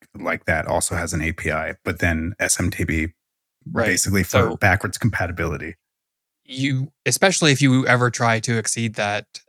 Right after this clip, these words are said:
Speaker 2: fifty thousand an hour, was it? Yeah. 'Cause
Speaker 1: Yeah,
Speaker 2: that's
Speaker 1: yeah.
Speaker 2: eight hundred and thirty-three a minute or something like that.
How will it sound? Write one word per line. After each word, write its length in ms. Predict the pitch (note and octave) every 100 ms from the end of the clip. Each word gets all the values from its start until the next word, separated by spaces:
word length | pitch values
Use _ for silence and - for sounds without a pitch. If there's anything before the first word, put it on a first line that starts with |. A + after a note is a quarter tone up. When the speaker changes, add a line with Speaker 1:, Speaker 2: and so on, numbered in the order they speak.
| _ _ _ _ _ -
Speaker 2:
fifty 220 | B2+ A#2+
thousand 680 | A2+ A2 - A2 G#2+ G#2+ - _ _ -
an 160 | A#2 - -
hour, 320 | A2+ B2+ C#3
was 160 | D3+ D#3
it? 180 | F3 - _
Yeah. 140 | B2+
'Cause 80 | - - _ -
Speaker 1:
Yeah, 200 | G#2+ A#2+
Speaker 2:
that's 160 | D#3
Speaker 1:
yeah. 80 | D3
Speaker 2:
eight 40 | C3
hundred 240 | C#3 B2+
and 160 | A#2+ A2
thirty-three 720 | A#2+ A#2 A2 G#2 G#2+ A2 G#2+
a 60 | G2+
minute 280 | G#2 G2+
or 60 | G#2
something 300 | - A2 A2
like 160 | G#2 -
that. 200 | G#2+